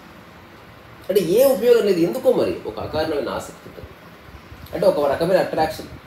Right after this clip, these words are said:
అంటే మనలో లేనిది అక్కడ కనిపిస్తుంది. మనం ఎలా ఉండాలో అది మన లైఫ్లో మేనిఫెస్టో లేదు,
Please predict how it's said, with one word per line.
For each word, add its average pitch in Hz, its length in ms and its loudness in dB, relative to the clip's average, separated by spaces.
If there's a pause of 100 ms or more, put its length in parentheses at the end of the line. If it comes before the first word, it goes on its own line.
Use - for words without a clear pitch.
(240)
అంటే 147 160 0
మనలో 175 480 4
లేనిది 160 480 2 (720)
అక్కడ - 180 -2
కనిపిస్తుంది. - 520 -8 (1400)
మనం 131 200 0
ఎలా 151 180 6
ఉండాలో 175 640 6
అది 135 120 0
మన 127 180 2
లైఫ్లో 147 300 0
మేనిఫెస్టో 127 540 -4
లేదు, 92 200 -6